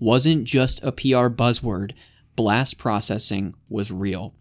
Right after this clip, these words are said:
To this day, Sega's blast processing is held up as the ultimate example of video game industry meaningless technobabble, but the fact is, blast processing wasn't pure P R nonsense. Yes, the words blast processing were dreamt up at a marketing meeting,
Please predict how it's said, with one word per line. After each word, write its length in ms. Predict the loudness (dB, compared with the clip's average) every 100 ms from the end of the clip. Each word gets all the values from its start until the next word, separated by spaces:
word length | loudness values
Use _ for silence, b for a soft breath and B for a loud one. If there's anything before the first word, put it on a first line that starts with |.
| B B B B -2
To 80 | 4
this 200 | 4 4
day, 220 | 2 2
Sega's 400 | 0 2 2 0
blast 460 | 0 0 0 -4
processing 640 | -2 -2 0 0 0 -2 -2
is 140 | -4
held 300 | -4 0 2
up 160 | 2 0
as 160 | -2 -2
the 180 | -4 0
ultimate 420 | 4 4 2 -2
example 720 | -2 0 2 2 0 -2 -2 b b b
of 140 | -6
video 280 | 0 4 4
game 220 | 4 0 0
industry 420 | 2 2 2 0
meaningless 680 | 0 0 0 0 0 0 -2 b b _ -2
technobabble, 800 | 0 2 2 2 -2 -2 -4 -6 b b -4
but 120 | 0
the 100 | 2
fact 340 | 0 0 -2 0
is, 240 | 0 0
blast 540 | -4 -2 0 2 0 0
processing 520 | -2 0 -2 -2 0
wasn't 320 | 0 0 -2
pure 440 | 0 2 2 0 -6 -2
P 180 | 0
R 140 | 2 0
nonsense. 680 | -2 -2 -4 -6 -6 -6 -6
Yes, 320 | 0 2 2 0
the 80 |
words 220 | 2 0 2
blast 320 | 2 2 0
processing 580 | -2 -2 -2 -2 -2 -2
were 100 | -2
dreamt 340 | -2 -2 0
up 140 | -2 -2
at 120 | 0
a 40 | 0
marketing 440 | 0 0 -2 -2
meeting, 360 | -2 0 -2